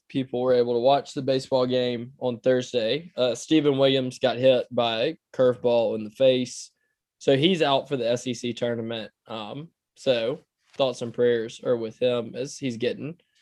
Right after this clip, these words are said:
all of that checked out. Um, Auburn got a little bit of a tough draw. Um, I think it could have been worse, honestly,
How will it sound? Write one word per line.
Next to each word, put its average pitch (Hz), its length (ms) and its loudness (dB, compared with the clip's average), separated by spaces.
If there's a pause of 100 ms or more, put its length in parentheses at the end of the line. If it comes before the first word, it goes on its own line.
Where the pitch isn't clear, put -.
(360)
all 147 220 4
of 135 80 2
that 131 200 0
checked 123 300 0
out. 123 380 2 (500)
Um, 131 520 -2 (1200)
Auburn 156 240 4
got 143 160 6
a 135 140 4 (360)
little 175 280 6
bit 208 140 2
of 196 100 -2
a 185 40 -8
tough 180 320 -2
draw. 151 480 2 (140)
Um, 127 300 -4
I 131 100 0
think 151 320 -2
it 131 120 -2
could 160 140 6
have 170 60 -4
been 151 180 6
worse, 123 400 0
honestly, 123 680 -4